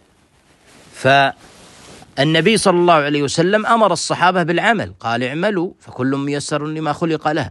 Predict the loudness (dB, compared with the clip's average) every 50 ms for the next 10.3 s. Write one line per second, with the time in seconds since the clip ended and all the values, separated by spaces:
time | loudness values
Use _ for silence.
0 | -4 -4 -2 0 0 0 0 0 -2 -2 0 0 0 0 0 -2 -2 -2 -2 -2
1 | -2 -4 -4 -2 -2 -2 0 2 0 0 0 -2 -6 -8 -8 -12 -12 -14 _ _
2 | _ _ _ _ _ _ _ _ _ _ _ _ _ -2 0 2 2 2 2 0
3 | -2 -2 -2 0 2 2 0 -2 -2 -8 -10 -8 -6 -6 -6 -4 -4 -6 -6 -6
4 | -8 -8 -8 -8 -10 -10 -12 -10 -4 0 2 2 2 2 2 0 0 0 -2 0
5 | 2 2 2 0 -2 -2 -2 -2 -4 -4 -6 -8 -10 -8 -4 -2 -2 -2 -2 -4
6 | _ _ _ _ _ _ _ _ _ _ _ _ _ _ 0 2 2 2 2 0
7 | 0 2 0 2 2 2 0 0 -2 -2 -2 -4 -2 -4 -4 -6 -6 -8 -10 -12
8 | -8 -6 -6 -6 -6 -10 -14 -18 _ _ _ _ _ _ _ _ _ _ _ _
9 | _ _ _ _ _ _ _ -20 _ -20 -20 -20 -20 _ -6 -4 -2 -2 -2 0
10 | 0 0 0 0 -2 -4